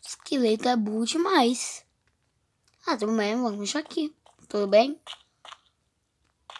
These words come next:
Mano, essa porcaria é burra.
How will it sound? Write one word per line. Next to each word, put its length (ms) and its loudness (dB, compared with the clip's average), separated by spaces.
Mano, 460 -8
essa 420 -10
porcaria 800 -10
é 40 -16
burra. 640 -2